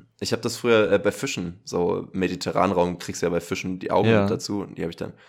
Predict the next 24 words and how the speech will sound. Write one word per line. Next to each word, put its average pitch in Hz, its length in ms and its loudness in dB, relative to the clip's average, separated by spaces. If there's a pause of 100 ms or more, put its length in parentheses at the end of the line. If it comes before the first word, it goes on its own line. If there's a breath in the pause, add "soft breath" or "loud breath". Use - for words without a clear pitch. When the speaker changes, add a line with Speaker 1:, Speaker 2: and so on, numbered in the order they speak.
(300 soft breath)
Speaker 1:
die 98 40 0
hab 92 80 4
ich - 60 -6
von 98 80 -2
Mama 90 260 6
immer 87 140 4
bekommen 90 320 0
und 82 60 0
dann 82 80 -8
konnte 87 180 -4
ich - 60 -16
die - 80 -14
so 80 80 -10
ploppen - 340 -4
lassen 82 220 -4
im 85 60 -6
Mund. 82 300 -10 (140)
Speaker 2:
Hast 113 220 2
Speaker 1:
So - 60 2
Speaker 2:
du 127 60 4
Speaker 1:
eine 120 60 8
Speaker 2:
wirklich 113 340 8
Speaker 1:
Badetüte - 0 -
Speaker 2:
gemacht? 120 380 6